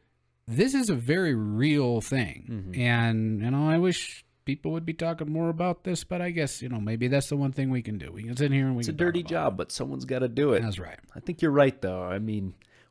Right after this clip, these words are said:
Speaker 2: we're not there yet. It hasn't happened yet. But to think that it couldn't is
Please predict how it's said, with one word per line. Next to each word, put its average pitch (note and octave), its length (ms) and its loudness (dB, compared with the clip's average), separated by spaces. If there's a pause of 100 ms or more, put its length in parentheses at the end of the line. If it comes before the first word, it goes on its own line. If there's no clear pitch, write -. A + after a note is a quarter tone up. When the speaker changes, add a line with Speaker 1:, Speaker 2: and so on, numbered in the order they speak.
Speaker 2:
we're C3 100 2
not C#3 280 4
there A#2+ 180 6
yet. F#2 460 0
It G#2+ 140 -6
hasn't A#2 320 0
happened G#2 420 -4
yet. F#2+ 440 -4
But C3 200 0
to G#2+ 80 -6
think - 240 -6
that G#2+ 120 0
it F#2 120 -4
couldn't C#3 460 -2
is F#2+ 260 -4